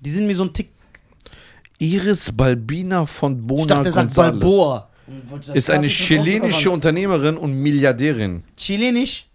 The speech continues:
Speaker 2: Ja.
Speaker 1: Wie sieht die aus?
Speaker 2: Ja, so.
Speaker 1: Irgendwie so ein Vampir, Alter.
Speaker 2: Dreiundzwanzig Milliarden.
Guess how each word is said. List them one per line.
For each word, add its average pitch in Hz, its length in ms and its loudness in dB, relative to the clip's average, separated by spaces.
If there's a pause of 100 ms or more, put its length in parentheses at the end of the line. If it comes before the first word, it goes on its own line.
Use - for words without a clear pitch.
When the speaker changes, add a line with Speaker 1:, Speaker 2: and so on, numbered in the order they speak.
(120)
Speaker 2:
Ja. 107 240 -6
Speaker 1:
Wie 151 80 -10
sieht 185 160 -4
die 196 80 4
aus? 226 300 0 (1120)
Speaker 2:
Ja, - 400 -16 (500)
so. 101 260 -2 (2000)
Speaker 1:
Irgendwie 104 280 -16
so 107 100 -12
ein 104 120 -12
Vampir, 117 540 -8
Alter. 107 220 -4
Speaker 2:
Dreiundzwanzig 143 1000 0
Milliarden. 113 720 0